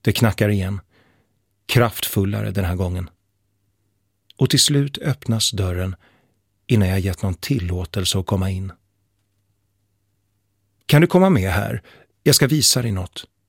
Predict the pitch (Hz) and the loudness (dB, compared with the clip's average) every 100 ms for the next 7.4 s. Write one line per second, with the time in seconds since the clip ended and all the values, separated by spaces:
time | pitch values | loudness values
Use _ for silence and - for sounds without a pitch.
0 | _ _ _ _ _ _ _ _ - 104 | _ _ _ _ _ _ _ _ 0 2
1 | 95 101 95 - 107 90 _ _ _ _ | 2 0 0 0 -2 -6 _ _ _ _
2 | _ _ _ _ _ _ _ _ _ _ | _ _ _ _ _ _ _ _ _ _
3 | _ _ _ _ 113 117 - 107 107 101 | _ _ _ _ 0 2 2 2 0 -2
4 | 92 147 110 92 - - - _ _ _ | -2 -4 -4 -6 -8 -12 -20 _ _ _
5 | _ _ _ _ - 117 95 95 95 92 | _ _ _ _ 0 2 0 -2 -4 -2
6 | - - 87 101 98 - 110 - 92 - | 2 2 2 0 0 0 0 0 -2 -4
7 | 98 87 95 | -6 -6 -10